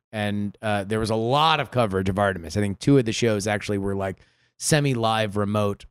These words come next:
uh, interviewing everybody with it. So obviously this was a big push by nasa that they wanted to make sure that this was a big, gigantic idea. But when I saw it was scrubbed today, I was like, "Wow, that's them,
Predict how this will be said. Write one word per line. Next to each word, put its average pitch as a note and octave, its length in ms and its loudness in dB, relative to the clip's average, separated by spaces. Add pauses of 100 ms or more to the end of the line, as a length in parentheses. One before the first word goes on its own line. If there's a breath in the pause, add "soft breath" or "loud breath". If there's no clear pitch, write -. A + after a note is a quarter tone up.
uh, G#2+ 180 0
interviewing A2+ 520 0
everybody G2+ 380 -2
with G2+ 240 -2
it. G2 140 -6 (360)
So A2+ 200 -2
obviously C3 600 0
this G#2+ 220 -6
was G#2 140 -6
a G2+ 100 -4
big D3 360 -2
push C3+ 220 2
by A#2 220 -6
nasa G#2+ 280 -4 (140)
that G2 80 -8
they G2 100 -4
wanted C3+ 440 2
to B2+ 60 2
make B2 200 0
sure A#2 140 2
that G#2+ 160 -4
this G2+ 140 -4
was G#2 120 0
a G#2 80 0
big, C3+ 220 0
gigantic B2 460 0
idea. A2 320 0
But A2 140 -4
when A2+ 140 -2
I A2 60 0
saw A#3+ 240 4
it G3+ 40 2
was D#3 140 2
scrubbed C#4+ 300 2
today, A2 480 0 (480)
I D3+ 100 4
was D3+ 160 4
like, D3 200 2
"Wow, F4+ 240 2
that's - 380 -2 (300)
them, B2 240 -2